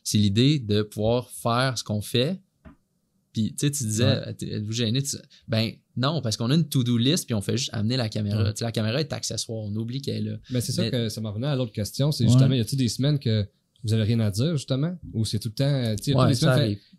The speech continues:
Speaker 2: crème, euh, tu sais, j'ai, j'ai rien, là.
Speaker 1: Mais c'est, c'est, c'est l'importance d'être tout le temps, ça go, tout le temps
Speaker 2: Ouais.
Speaker 1: on. Il y a des
Speaker 3: Exact.
Speaker 1: semaines
Speaker 2: Ça vous
Speaker 1: que
Speaker 2: motive-tu, justement, de faire ça ? De
Speaker 3: Exact.
Speaker 2: faire comme,
Speaker 1: Ouais,
Speaker 2: euh,
Speaker 1: de
Speaker 2: de,
Speaker 1: cent pour cent.
Speaker 2: de, tu sais, on va le montrer sur YouTube, tout ce qu'on a fait,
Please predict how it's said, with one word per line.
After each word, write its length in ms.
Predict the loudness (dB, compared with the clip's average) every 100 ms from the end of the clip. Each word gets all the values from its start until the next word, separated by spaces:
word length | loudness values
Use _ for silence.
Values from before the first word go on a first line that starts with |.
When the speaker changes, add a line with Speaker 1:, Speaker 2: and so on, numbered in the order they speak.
| _ -6
Speaker 2:
crème, 240 | -4 0
euh, 440 | 0 0 0 -2 -4
tu 60 |
sais, 200 | -6 -4
j'ai, 100 | -2
j'ai 140 | 0 2
rien, 320 | 2 2 0
là. 100 | -2 -6 -8 4
Speaker 1:
Mais 280 | 6 6
c'est, 280 | 6 6 4
c'est, 240 | 4 2 2
c'est 220 | 0 0
l'importance 880 | 2 0 -2 -4 -4 -4 -2 -4 -2
d'être 280 | -2 -2 -4 _ _
tout 100 | 0
le 100 | 0
temps, 260 | 2 2 2
ça 240 | 0 0
go, 220 | 2 0
tout 120 | 0 -2
le 80 |
temps 160 | 0 2 4 6 4
Speaker 2:
Ouais. 60 |
Speaker 1:
on. 40 | 0 -8 -12
Il 40 | 2
y 20 |
a 40 | 6
des 120 | 6
Speaker 3:
Exact. 160 | 6
Speaker 1:
semaines 200 | 4 4
Speaker 2:
Ça 80 | 6
vous 60 | 6
Speaker 1:
que 60 | 6
Speaker 2:
motive-tu, 360 | 6 4 2 -2
justement, 280 | -2 0
de 100 | 0
faire 160 | 0 -2
ça ? 100 | -2
De 300 | -2 0 0
Speaker 3:
Exact. 160 | 2 2
Speaker 2:
faire 80 | 2
comme, 80 | 2 4
Speaker 1:
Ouais, 60 | 2
Speaker 2:
euh, 40 | -2 -2 2
Speaker 1:
de 40 |
Speaker 2:
de, 60 | 2
Speaker 1:
cent 160 | 2 0
pour 100 | -2
cent. 120 | -4 -4
Speaker 2:
de, 60 |
tu 60 | 0
sais, 80 | 0
on 80 |
va 100 | 2
le 60 | 2
montrer 300 | 2 2 0
sur 220 | 0 0
YouTube, 300 | 2 2 0 0
tout 100 | -2
ce 140 | -2 0
qu'on 160 | 0
a 80 | 0
fait, 240 | 0 -4